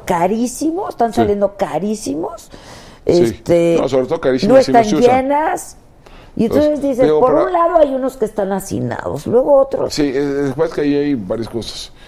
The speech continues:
Speaker 2: varios problemas, ¿no? Eh, una parte del problema es la falta de personal, ¿no? Falta de custodios, por ejemplo, ¿no? Otro su problema tiene que ver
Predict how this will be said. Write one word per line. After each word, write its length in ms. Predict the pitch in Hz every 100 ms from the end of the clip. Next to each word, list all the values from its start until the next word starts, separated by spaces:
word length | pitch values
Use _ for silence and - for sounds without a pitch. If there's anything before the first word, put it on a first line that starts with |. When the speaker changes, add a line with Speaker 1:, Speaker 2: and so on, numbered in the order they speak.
| - -
Speaker 2:
varios 220 | 110 107
problemas, 500 | - 98 90 85 -
¿no? 140 | 107 - - - - - -
Eh, 460 | 92 104 104 101 95 76 - -
una 260 | 113 123 131
parte 280 | 127 123 127
del 100 | 110
problema 500 | 90 104 107 110 120
es 100 | 110
la 60 | 104
falta 220 | 104 95
de 40 | 95
personal, 420 | 92 - 92 82 - - - - - - - - - - -
¿no? 100 | - - - - -
Falta 180 | 95 104
de 20 |
custodios, 460 | - - 90 78 -
por 140 | -
ejemplo, 300 | - - - -
¿no? 100 | - - - - - - -
Otro 280 | 123 127 123
su 180 | - 92
problema 600 | - 110 113 120 123 123
tiene 360 | 123 113 110
que 140 | - 101
ver 260 | 101 104